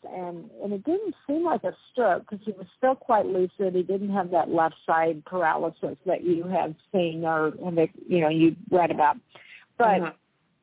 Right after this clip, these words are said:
Speaker 1: we're in E R and the doc says, you know, "Tell, tell us exactly what was happening in the home."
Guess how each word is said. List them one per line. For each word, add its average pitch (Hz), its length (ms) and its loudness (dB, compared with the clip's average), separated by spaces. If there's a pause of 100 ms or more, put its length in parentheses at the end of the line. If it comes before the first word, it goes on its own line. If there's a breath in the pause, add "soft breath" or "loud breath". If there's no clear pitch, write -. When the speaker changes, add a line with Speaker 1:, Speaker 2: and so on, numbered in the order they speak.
(220)
Speaker 1:
we're 226 220 6
in 220 160 2
E 202 120 0
R 247 220 4
and 254 100 -2
the 226 80 -6
doc 175 300 -6 (120)
says, 170 240 -8
you 196 80 -12
know, 170 140 -8 (140)
"Tell, 208 400 0
tell 214 200 0
us 214 120 -2 (100)
exactly 185 460 -4
what 156 140 -4
was 180 160 -6
happening 170 440 -2
in 160 100 -10
the 165 100 -6
home." 220 500 0